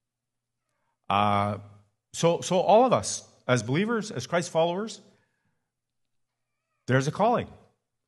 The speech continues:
What does God want from me? What does he want from you? What is God calling you to? What is your role in kingdom work, in his purposes?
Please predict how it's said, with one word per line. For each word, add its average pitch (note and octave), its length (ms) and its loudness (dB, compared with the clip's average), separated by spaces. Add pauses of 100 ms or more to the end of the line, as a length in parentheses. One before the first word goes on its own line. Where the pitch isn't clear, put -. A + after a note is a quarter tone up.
(120)
What A2+ 140 2
does C3+ 140 0
God C3 240 0
want A#2+ 400 -4 (480)
from G#2 160 -4
me? G#2 260 -4 (920)
What G#2+ 80 -4
does G#2 100 -2
he A2 60 -2
want G#2+ 240 -2
from G2+ 160 -6
you? G#2 240 -6 (880)
What F3 100 4
is G3+ 140 0
God E3 340 4
calling D3+ 380 2
you E3 180 -2
to? G2 340 -4 (1000)
What D#3+ 140 4
is C3 200 0
your A3+ 260 4
role D#3+ 280 4
in C#3 120 2
kingdom F3 340 -2
work, G#2+ 360 -2 (800)
in B2+ 120 4
his D3 220 2
purposes? D#3 720 -4